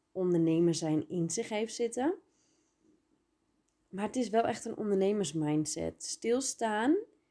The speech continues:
is vaak geen optie. In ieder geval, dat merk ik heel erg bij mij. Zodra ik mijn zinnen ergens op gezet heb, dan ga ik er ook voor zorgen dat dit,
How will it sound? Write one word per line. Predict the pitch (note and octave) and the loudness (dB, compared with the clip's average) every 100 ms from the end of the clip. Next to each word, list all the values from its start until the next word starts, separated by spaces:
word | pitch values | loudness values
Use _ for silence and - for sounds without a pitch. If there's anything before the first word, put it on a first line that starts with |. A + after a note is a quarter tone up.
| _ _ - | _ _ -10
is | A3 G#3 | -8 -6
vaak | G#3+ G3+ G3+ | -4 -4 -4
geen | F#3+ F#3 | -4 -4
optie. | - F#3 F#3 - E3 D#3 | 0 -2 -2 -10 -4 -2
In | E3 | 0
ieder | F3 A#3+ | 0 -4
geval, | - G#3 | -4 -4
dat | F#3+ G3 | -2 -4
merk | G3+ G3+ G3+ | -2 -4 -6
ik | D#3 | -6
heel | F3 G3 F#3+ | -2 2 2
erg | F3+ - | 0 -4
bij | F3 | -2
mij. | E3+ D#3+ D3 F3+ D#4+ G4+ _ _ _ _ _ _ | 0 2 0 2 0 0 _ _ _ _ _ _
Zodra | - F#3+ F3 E3+ F#3+ G#3+ A#3 | -6 -2 -2 0 2 2 2
ik | - G#3 G#3 - - _ _ | 2 2 2 -8 -20 _ _
mijn | - F3 E3+ F3 E3+ | -6 -2 0 0 0
zinnen | - A3 C4 | 0 0 -2
ergens | - A#3+ A3+ B3 | -2 -4 -6 -10
op | A#3+ | -10
gezet | - G#3 A3 A3+ | -10 -4 -2 -2
heb, | A#3 A#3 F4+ - _ _ _ _ _ | -2 0 0 -2 _ _ _ _ _
dan | - F#3 F3+ F3+ | -2 2 4 4
ga | F#3 - G#3+ G#3+ | 0 -2 2 4
ik | C4+ | 4
er | C#4+ D4 | 2 2
ook | - | 0
voor | C4 | -4
zorgen | - B3 A#3+ A#3 | 0 4 4 2
dat | G#3 G#3 | -4 -2
dit, | G#3+ G3+ - | 0 -2 -4